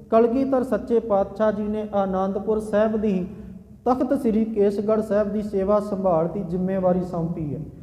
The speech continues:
ਉੱਥੇ ਇੱਕ ਦੂਸਰਾ ਉਦਾਸੀ ਸਾਧੂ ਸੀ, ਜਿਸ ਦਾ ਨਾਮ ਗੁਰਬਖਸ਼ ਉਦਾਸੀ ਹੈ। ਉਹਦਾ ਨਾਮ ਗੁਰਬਖਸ਼ ਉਦਾਸੀ ਸੀ। ਉਹਨੂੰ ਸਤਿਗੁਰੂ ਜੀ ਨੇ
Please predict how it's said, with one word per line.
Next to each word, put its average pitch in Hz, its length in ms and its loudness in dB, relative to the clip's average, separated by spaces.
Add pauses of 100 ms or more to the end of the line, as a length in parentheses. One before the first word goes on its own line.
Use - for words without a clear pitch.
(880)
ਉੱਥੇ 220 340 6
ਇੱਕ 240 180 0
ਦੂਸਰਾ 208 720 4 (320)
ਉਦਾਸੀ 185 480 2
ਸਾਧੂ 214 380 2
ਸੀ, 233 400 -2 (400)
ਜਿਸ 240 340 4
ਦਾ 240 280 4
ਨਾਮ 208 560 2
ਗੁਰਬਖਸ਼ 180 680 2
ਉਦਾਸੀ 226 760 2
ਹੈ। - 140 -2 (840)
ਉਹਦਾ 254 340 6
ਨਾਮ 214 360 0
ਗੁਰਬਖਸ਼ 214 500 2
ਉਦਾਸੀ 190 560 0
ਸੀ। 254 380 2 (420)
ਉਹਨੂੰ 320 300 6
ਸਤਿਗੁਰੂ 233 560 2
ਜੀ 226 160 2
ਨੇ 226 280 2